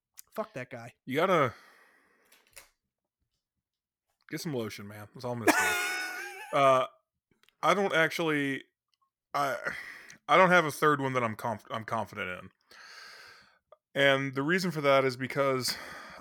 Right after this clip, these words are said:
Speaker 2: I went back and forth on this, and based on our definition, I don't know that I can fairly classify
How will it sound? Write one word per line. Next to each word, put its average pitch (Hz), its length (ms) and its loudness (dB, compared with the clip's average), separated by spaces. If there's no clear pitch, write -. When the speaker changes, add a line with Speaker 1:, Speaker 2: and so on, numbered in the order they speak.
Speaker 2:
I 147 40 -4
went 151 160 -2
back 165 220 2
and 147 120 -4
forth 143 240 0
on 127 160 0
this, 120 260 -2
and 120 140 -6
based 147 240 0
on 165 80 -2
our 143 80 2
definition, 123 560 -2
I 113 120 2
don't 127 120 -2
know 120 140 2
that 117 80 -2
I 113 100 0
can 107 140 -8
fairly 110 320 -4
classify 107 580 -4